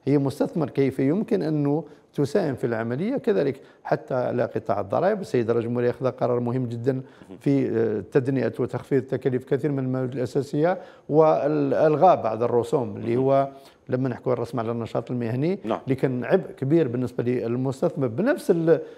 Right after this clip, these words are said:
Speaker 1: بنفس المنطق كيف ي-، نؤسس إلى منظومة
Speaker 2: مهم.
Speaker 1: مرافقة نظن أنه عمل كبير كان موجود في الأسبوع الماضي بالنسبة لي، آه، وزيرة طبعًا الرقمنة من خلال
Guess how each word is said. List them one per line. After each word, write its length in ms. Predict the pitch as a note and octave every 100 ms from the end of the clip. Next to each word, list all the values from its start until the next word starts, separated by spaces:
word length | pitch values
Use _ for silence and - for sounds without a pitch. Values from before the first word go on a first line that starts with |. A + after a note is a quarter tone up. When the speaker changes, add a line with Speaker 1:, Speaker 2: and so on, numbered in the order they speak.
| - -
Speaker 1:
بنفس 300 | F3+ A#3 -
المنطق 380 | F3 F3 E3 F#3
كيف 400 | - F#3 G3 D#3+
ي-، 140 | C#3+
نؤسس 720 | C#3 C#3+ D3 F#3+ F#3+ F#3+ D#3
إلى 340 | D#3+ E3 F3+ F#3 - - -
منظومة 880 | C3+ C#3+ D3 C3 D#3 F#3 F#3 F#3+ G3
Speaker 2:
مهم. 100 | - - -
Speaker 1:
مرافقة 920 | B2+ B2+ C#3 F3+ E3+ F3+ - G3+ G#3 - - -
نظن 340 | C#3+ D#3 G#3+
أنه 440 | F#3 E3+ E3+ E3 B2
عمل 240 | A#2 E3
كبير 240 | D3+ F3+ E3
كان 180 | D#3 C#3+
موجود 260 | C3 D3
في 140 | C#3+ -
الأسبوع 400 | B2+ C3+ C3+ C3+
الماضي 340 | C3 C3+ C3
بالنسبة 320 | B2+ C3+ -
لي، 200 | C#3 C#3+ D3 - _ -
آه، 60 |
وزيرة 460 | B2+ B2 B2+ B2 C3
طبعًا 480 | - B2+ A#2+ B2 B2+
الرقمنة 720 | - A#2+ C3+ D3 D3 E3 F#3
من 180 | C#3+ A#2+
خلال 360 | D3 C#3 C#3+